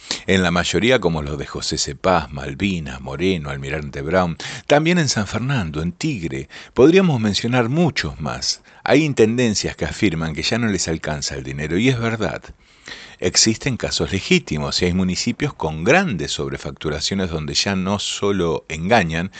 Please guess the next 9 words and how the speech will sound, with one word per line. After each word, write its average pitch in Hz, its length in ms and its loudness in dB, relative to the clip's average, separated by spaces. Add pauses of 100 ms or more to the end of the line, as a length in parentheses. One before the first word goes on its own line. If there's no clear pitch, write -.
(260)
sino 123 320 4
que 120 120 4
tratan 135 440 2
de 92 80 4
idiotas 107 600 2
útiles 85 540 2
a 76 60 -6
los 69 120 -10
contribuyentes, 69 880 -6